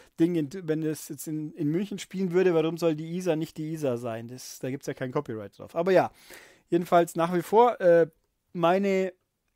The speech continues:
stimmt, war das letzte Woche schon eigentlich? Meine Sammlerbox ist gekommen. Hui. Das ging echt wieder, hey, Moment, das war die Woche, oder? Weil, nee, oder war's letzte schon?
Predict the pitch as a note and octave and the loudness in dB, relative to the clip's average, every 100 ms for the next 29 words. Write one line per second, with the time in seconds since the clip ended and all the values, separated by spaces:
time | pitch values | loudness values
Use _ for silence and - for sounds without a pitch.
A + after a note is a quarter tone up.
0 | _ C#3 - F#3 F#3+ B2+ C3+ D3+ D#3 - | _ -18 -4 -4 -4 -6 -8 -6 -6 -6
1 | F3+ F#3 F#3 F#3+ F#3 F#3+ G#3 B3 - - | -8 -8 -8 -10 -8 -8 -10 -12 -16 -10
2 | C#3+ C3+ D#3 G3 D3 C3 - C3+ - - | -8 -6 -4 -2 -2 -4 -8 -14 -14 -14
3 | A#2 D3+ G#3 _ _ _ _ _ D#4+ D4 | -10 -10 -10 _ _ _ _ _ -4 -2
4 | C#4 C4+ C4 B3+ _ _ _ _ _ _ | -2 -4 -6 -12 _ _ _ _ _ _
5 | _ - - E3 E3+ - E3 E3 - _ | _ -18 -8 -4 -4 -4 0 0 0 _
6 | _ _ C#3+ D3+ C#3 C#3 B2+ C3 C3+ B2 | _ _ -8 -6 -6 -6 -6 -10 -10 -8
7 | D3+ A#2 G#2 G2 D#3+ G3 - _ _ _ | -10 -12 -14 -14 -14 -14 -18 _ _ _
8 | _ _ _ _ _ C3+ B2+ - - C#3+ | _ _ _ _ _ -12 -10 -14 -16 -12
9 | A#2 A2 B2 C3+ C3 - B2+ - F#2+ | -10 -10 -12 -14 -18 -20 -20 -18 -20